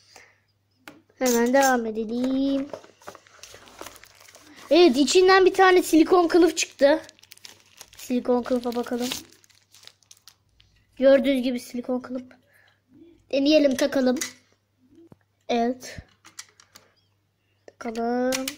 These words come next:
Şuradan. Silikon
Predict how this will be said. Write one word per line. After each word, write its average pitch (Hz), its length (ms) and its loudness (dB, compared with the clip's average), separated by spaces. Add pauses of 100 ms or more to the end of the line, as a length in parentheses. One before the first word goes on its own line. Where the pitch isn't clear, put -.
(160)
Şuradan. 254 420 -18 (2500)
Silikon 269 760 -4